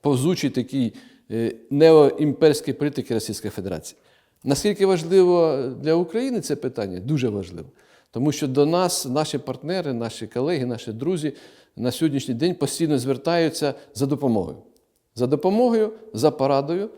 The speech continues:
за досвідом і навіть з-, з-, за навчанням особового складу для того, щоб протидіяти безпілотним літальним апаратам, для того, щоб розуміти, е, природу проведення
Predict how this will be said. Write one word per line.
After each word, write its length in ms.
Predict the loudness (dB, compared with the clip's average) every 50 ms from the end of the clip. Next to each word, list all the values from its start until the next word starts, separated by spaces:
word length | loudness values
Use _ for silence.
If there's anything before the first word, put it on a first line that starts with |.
| -16 _
за 220 | -8 0 2 2 2
досвідом 640 | 4 2 0 0 -2 -4 -6 -4 -4 -4 -4 -6 -8 -16 -20 _ _ _ _ _
і 340 | -4 -2 2 2 4 4 4
навіть 560 | 2 2 0 2 2 2 2 2 0 0 -2
з-, 300 | -4 -6 -4 -2 -2 -4
з-, 400 | -4 -6 -10 -12 -14 -14 -16 -18 -20 -16
за 240 | -4 2 2 4
навчанням 680 | 4 4 2 2 0 -2 -2 -2 0 0 0 0 -2 -4
особового 460 | -6 -6 -6 -4 -2 0 0 0 0
складу 500 | -2 -4 -6 -4 -4 -4 -2 -4 -6 -8 -10 -16 -20 -20 _
для 160 | -6 -4 -4 -2
того, 160 | -2 -2 -4
щоб 200 | -2 -4 -4 -4
протидіяти 800 | -6 -8 -6 -4 -6 -4 -4 -2 0 0 0 0 -2 -4 -8 -8 -12 -20 _ _
безпілотним 560 | -10 -10 -6 0 2 2 2 2 2 0 0
літальним 340 | 0 0 0 0 0 0 -2
апаратам, 480 | -4 -6 -6 -6 -6 -6 -6 -10 -14 -20 -20 _ -20 -20 _ _ -8
для 100 | -8 -4
того, 180 | -2 -2 -2
щоб 220 | 0 -2 -2 -2 -2
розуміти, 640 | -2 -2 -2 -2 0 -2 -2 0 0 -2 -2 -2 -8 -18 -20 -20 _ _ -6
е, 180 | -4 -2 -2
природу 680 | 0 2 2 4 6 6 6 6 6 4 2 2 0 -2 -4 -10 -12 -4
проведення 640 | -2 0 2 2 2 2 2 0 0 0 0 0